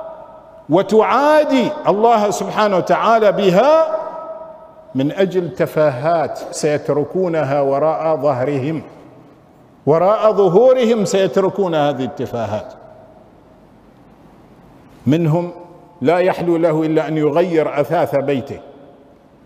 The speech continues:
منهم من لا يحلو له إلا أن يبدل من سيارة إلى أخرى.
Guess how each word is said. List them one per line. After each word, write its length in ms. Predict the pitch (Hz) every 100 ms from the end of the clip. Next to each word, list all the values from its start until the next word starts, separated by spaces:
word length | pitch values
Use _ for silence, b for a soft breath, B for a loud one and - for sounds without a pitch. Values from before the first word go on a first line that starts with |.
| _
منهم 480 | 135 190 180 185 175 -
من 180 | 131 165
لا 200 | 180 175
يحلو 360 | 190 185 180 180
له 260 | 185 180
إلا 340 | 175 185 180 180
أن 140 | 175
يبدل 580 | 170 165 175 175 175 175 170
من 180 | 151 170
سيارة 520 | 151 170 170 180 165
إلى 220 | 156 160 160
أخرى. 500 | 170 180 156 110